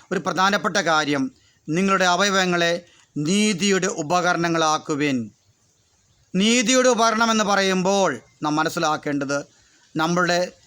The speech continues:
ശരീരത്തിൻ്റെ ഓരോ ഭാഗവും നീതിയുടെ പ്യൂരിറ്റിയിലേക്ക് കടക്കുമ്പോഴാണ് യഥാർത്ഥ വിശുദ്ധിയിലേക്ക് നാം കടക്കുന്നത്. അപ്പോൾ എങ്ങനെയാണ് ഈ പ്യൂരിറ്റി നീതിയുടെ? ഇത് നമ്മുടെ പ്രമാണങ്ങളുമായിട്ട് കൂടെ ബന്ധപ്പെട്ടതാണ്. അതായത്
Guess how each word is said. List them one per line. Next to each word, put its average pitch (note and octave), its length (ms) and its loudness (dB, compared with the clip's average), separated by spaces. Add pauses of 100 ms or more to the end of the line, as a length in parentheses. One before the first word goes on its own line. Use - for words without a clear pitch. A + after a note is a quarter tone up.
(160)
ശരീരത്തിൻ്റെ F#3 640 0
ഓരോ F3+ 340 2
ഭാഗവും F3 520 0 (580)
നീതിയുടെ G#3 640 0
പ്യൂരിറ്റിയിലേക്ക് G#3+ 840 0
കടക്കുമ്പോഴാണ് F3+ 640 0 (360)
യഥാർത്ഥ D#3+ 420 0
വിശുദ്ധിയിലേക്ക് D#3 840 -2
നാം C#3+ 140 -2
കടക്കുന്നത്. C3 520 -6 (800)
അപ്പോൾ A#3 220 2
എങ്ങനെയാണ് A3 760 2 (680)
ഈ G#3+ 100 0
പ്യൂരിറ്റി G3+ 640 0 (140)
നീതിയുടെ? F#3+ 580 0 (320)
ഇത് D#3+ 180 -2 (160)
നമ്മുടെ E3 300 0
പ്രമാണങ്ങളുമായിട്ട് F#3 1120 2
കൂടെ D3+ 180 0
ബന്ധപ്പെട്ടതാണ്. B2+ 680 -6 (540)
അതായത് G#3+ 420 0